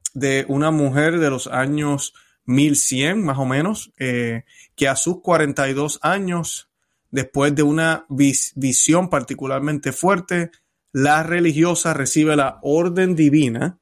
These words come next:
¿verdad?, desde el cielo, de escribir todas las visiones que tuviese, las cuales fueron compiladas en su primer libro,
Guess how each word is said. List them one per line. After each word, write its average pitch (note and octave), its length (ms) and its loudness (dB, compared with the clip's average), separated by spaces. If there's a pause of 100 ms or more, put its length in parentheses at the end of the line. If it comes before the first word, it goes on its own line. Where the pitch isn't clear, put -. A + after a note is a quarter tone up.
¿verdad?, B2+ 320 0
desde D3+ 180 2
el B2+ 60 0
cielo, B2+ 560 -2 (320)
de C#3+ 100 2
escribir D3 580 2
todas F#3 280 2
las F#3 180 2
visiones D#3+ 400 2
que D3+ 100 0
tuviese, C3 640 -2 (300)
las - 260 -4
cuales D3+ 400 0
fueron D3+ 260 -2
compiladas D3+ 640 0
en C#3 100 -6
su C3 160 -8
primer C3 320 -2
libro, C#3 560 2